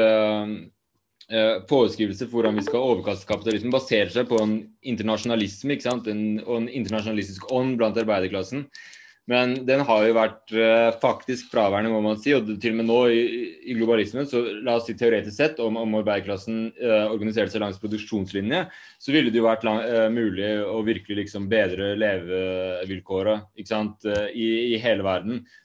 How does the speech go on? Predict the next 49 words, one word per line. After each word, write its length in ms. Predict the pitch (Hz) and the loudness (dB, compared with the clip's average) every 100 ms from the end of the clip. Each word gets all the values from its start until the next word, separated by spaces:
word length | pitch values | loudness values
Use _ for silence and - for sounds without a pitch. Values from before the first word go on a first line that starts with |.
| - | -4
Men 160 | 117 | 0
det 80 | 113 | 2
man 160 | 113 113 | 0 0
ser 240 | 120 117 | 0 0
i 0 | |
stedet 400 | - 117 101 95 | 0 0 0 -2
for 80 | 110 | -6
skjer, 320 | 107 135 165 | 0 2 4
er 160 | 117 113 | 2 0
jo 80 | 110 | -2
nettopp 300 | 98 123 110 | -4 -4 -2
at 80 | 110 | 0
arbeiderklassen 560 | 107 95 101 98 113 | -2 -2 -6 -8 -8
organiserer 560 | 98 113 104 123 110 101 | -6 -6 -6 -4 -4 -4
seg, 300 | - 131 120 | 0 2 2
eller, 360 | 110 107 - 202 - | 0 -4 -8 -18 -2
eh, 520 | 110 110 110 92 104 95 | 2 4 2 -2 -6 -6
i 40 | 123 | -4
hvert 160 | 110 131 | -2 2
fall, 220 | 123 127 | 2 0
eh, 360 | 95 120 - - 78 - _ | -6 -10 -14 -18 -20 -20 _
deler, 320 | 117 123 101 | 0 2 2
altså, 400 | 104 113 110 107 98 - - | 0 0 0 0 -6 -16 -14
store 200 | - 107 | -6 -2
deler 240 | 104 98 | -2 -2
blir 140 | 104 101 | -2 -2
jo 60 | 98 | -2
bare 140 | 98 | -2
rett 80 | 92 | -4
og 40 | - | -6
slett 140 | 95 90 | -6 -4
apolitiske 560 | 90 98 98 107 - | -6 -6 -8 -8 -2
og 220 | 117 104 98 98 | -2 0 -4 -4
velger 240 | 101 98 90 | -4 -4 -4
å 80 | 95 | -6
ikke 160 | 95 95 | -6 -12
f-, 220 | - 95 95 98 - | -12 -18 -18 -12 -6
frastå 300 | 92 90 101 | -6 -6 -8
fra 140 | 101 | -6
å 40 | 98 | -2
stemme, 340 | 113 95 104 117 | -2 -2 -2 -4
sånn 160 | 95 92 | -6 -10
som 140 | 92 | -8
i 40 | 95 | -8
Vesteuropa, 400 | 95 92 95 143 | -6 -6 -6 -4
men, 140 | 120 104 - - - - 117 | -4 -6 -10 -20 -20 -6 -2
men 160 | 117 | -2
også 380 | - 117 - 127 123 117 110 | -2 -4 0 2 4 2 0
slå 80 | 117 | -2